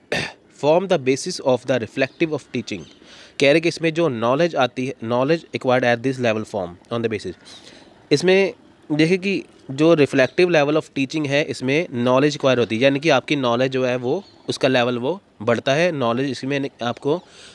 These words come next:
अ, ज्ञान की शक्ति आती है। ठीक है, आप में कितना ज्ञान है, आप इसमें ये तय करते हो। Here the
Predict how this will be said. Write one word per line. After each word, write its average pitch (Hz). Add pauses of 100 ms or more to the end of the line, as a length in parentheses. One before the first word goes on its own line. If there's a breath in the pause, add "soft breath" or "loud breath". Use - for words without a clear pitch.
(200 loud breath)
अ, 120
ज्ञान 120
की 127
शक्ति 139 (140)
आती 110
है। 90 (160)
ठीक 117
है, 175
आप 147
में 139
कितना 139
ज्ञान 131
है, 147 (280)
आप 120
इसमें 127
ये 143 (160)
तय 123
करते 98
हो। 90 (1300 loud breath)
Here 160
the 180